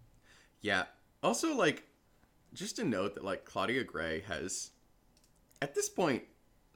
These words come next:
a good chunk of the non-George Lucas Leia canon is Claudia Gray's.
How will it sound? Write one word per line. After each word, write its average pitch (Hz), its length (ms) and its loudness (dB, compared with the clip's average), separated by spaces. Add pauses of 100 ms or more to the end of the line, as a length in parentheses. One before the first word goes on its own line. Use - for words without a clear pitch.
(680)
a 113 100 -2 (400)
good 196 320 12
chunk 127 360 2
of 92 160 -6
the 98 80 -2
non-George 92 640 2
Lucas 87 360 -2
Leia 85 280 0
canon 85 340 -4
is 82 160 -6
Claudia 85 340 -2
Gray's. 87 500 0